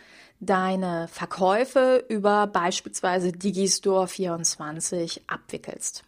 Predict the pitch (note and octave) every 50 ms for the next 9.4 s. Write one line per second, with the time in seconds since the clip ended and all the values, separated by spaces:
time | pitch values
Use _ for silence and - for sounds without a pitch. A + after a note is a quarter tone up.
0 | _ _ - - - G3 F#3+ - - F#3 - F#3 F#3 F3 - - A#3 B3 B3 A#3+
1 | A3 G3+ G3 G3 - G3 F3+ F3 F3+ - - E3+ - - A3+ A#3 B3+ C4+ C#4 C4
2 | B3+ A#3 A#3+ A#3 A#3 - - G#3+ G#3+ A3 G#3+ - G#3+ G#3 G3+ F#3+ F3+ F#3+ G3+ G3+
3 | G3 - - G3 F#3 G3 F#3+ F3+ F#3 F3 E3+ F3+ F3 - - - F#3+ G3 F#3 F#3
4 | F#3 F#3 G3 G3+ - - - - F#3+ F3+ F3+ E3+ F3 F3 - - E3+ F3 F3 F3
5 | E3 E3 E3 - - D#3+ E3 E3 D#3 - - D3 C#3+ E3 G3+ A3+ C4+ D4+ D4 D4
6 | D4 D4 C#4+ - - - - - - F3+ - - G3 A#3 B3+ C4+ C4 B3+ A#3 A#3
7 | - A3+ A3+ A3+ - A3 G#3+ A3 A3+ A3 A3 - - - - - - - - -
8 | F#3 A3+ C4 B3+ B3 A#3+ - B3 B3 A#3+ A3+ A3+ - - A#3+ A3 A3 G#3+ G3 A3
9 | A3+ A#3 B3 A3+ A3+ A3+ A#3